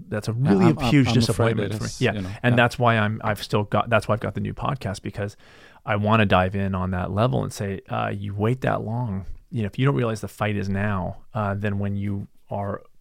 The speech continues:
Speaker 1: it's so bad, you,
Speaker 2: Yeah.
Speaker 1: we, it may be too late. And it's not to scare people, but it's like, you know, people who deny climate change is like,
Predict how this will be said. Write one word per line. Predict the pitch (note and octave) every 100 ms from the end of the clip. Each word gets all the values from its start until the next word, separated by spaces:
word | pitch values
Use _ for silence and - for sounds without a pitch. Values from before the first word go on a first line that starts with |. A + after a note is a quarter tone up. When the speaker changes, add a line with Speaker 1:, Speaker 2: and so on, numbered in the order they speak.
| -
Speaker 1:
it's | A#2 -
so | - G#2+
bad, | F#2+ G2+ G2 G2 G2+
you, | G#2 G#2
Speaker 2:
Yeah. | G#2
Speaker 1:
we, | G#2 G#2
it | A#2 A2+
may | G2+
be | F#2
too | -
late. | G#2 G2+ G2+
And |
it's | G2 -
not | B2+
to | G2
scare | - - G#2+
people, | B2+ G2+ - G2+
but | G#2
it's | G#2+ A2
like, | G#2 - - - - - - _
you | -
know, | G#2+
people | - B2
who | G2+
deny | G#2 G2+ F#2+ G2
climate | - G#2+ B2+
change | B2 G#2+ G#2+
is | G#2+ -
like, | G#2+